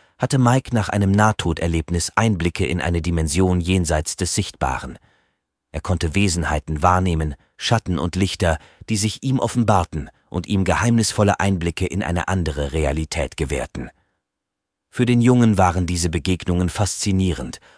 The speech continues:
und erfüllten ihn mit einer tiefen Ehrfurcht. Doch sie waren auch beängstigend,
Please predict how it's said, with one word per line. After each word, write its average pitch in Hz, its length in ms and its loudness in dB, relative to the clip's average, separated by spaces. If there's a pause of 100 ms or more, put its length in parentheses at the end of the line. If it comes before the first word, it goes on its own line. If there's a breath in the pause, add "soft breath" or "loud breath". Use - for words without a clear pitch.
und 85 140 -4
erfüllten 104 500 0
ihn 92 240 0
mit 87 140 0
einer 87 240 -2
tiefen - 400 -4
Ehrfurcht. 71 640 -6 (800)
Doch 104 120 0
sie 107 180 0
waren 104 260 2
auch 107 140 2
beängstigend, 71 800 -2